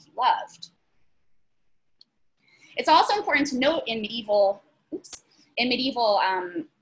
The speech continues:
placement of miniatures and illuminations that where they are in the book and what text they're next to and the order in which they appear is a second way of reading a medieval manuscript. There's often a funny play going on between the images and the words.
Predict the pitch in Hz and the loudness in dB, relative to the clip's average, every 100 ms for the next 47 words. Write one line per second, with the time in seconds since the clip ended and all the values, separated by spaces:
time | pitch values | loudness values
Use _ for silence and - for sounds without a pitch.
0 | - - - 311 339 302 262 - 214 208 | -20 -10 0 0 2 0 2 2 2 2
1 | 220 262 254 - 214 214 214 196 202 202 | -2 -4 -4 -4 -4 -4 -6 -10 -10 -4
2 | 294 359 233 190 196 190 - 214 277 440 | -2 -2 -4 -8 -2 -2 -2 0 0 2
3 | 415 277 339 370 240 214 262 - 220 220 | 0 2 4 4 2 2 0 0 -6 -2
4 | 202 - - - - - 330 320 320 - | -2 -2 -2 -2 -2 -2 2 2 0 -8
5 | 311 233 190 - 226 320 392 381 302 - | -4 -4 -4 -6 -4 -2 0 0 0 -2
6 | 240 214 - 311 277 175 139 - _ _ | -4 -4 -4 -2 0 -2 -4 -10 _ _
7 | _ 262 262 - - 294 311 415 311 277 | _ -2 0 -2 -2 -2 -2 -2 0 0
8 | 262 202 233 247 214 196 190 196 190 175 | 0 -6 -6 -4 -4 -6 -10 -12 -8 -8
9 | 190 190 - - - - - _ - 254 | -8 -8 -10 -8 -10 -14 -20 _ -2 2
10 | 294 349 381 392 262 277 269 - 220 226 | 2 2 -2 -4 -4 -4 -6 -2 0 0
11 | 208 202 185 185 185 185 202 202 - 302 | -2 -4 -6 -6 -8 -10 -12 -8 0 2
12 | 285 185 165 165 180 180 180 233 - - | 2 0 -2 -4 -8 -8 -6 -6 -6 -10
13 | - - - | -20 -20 -20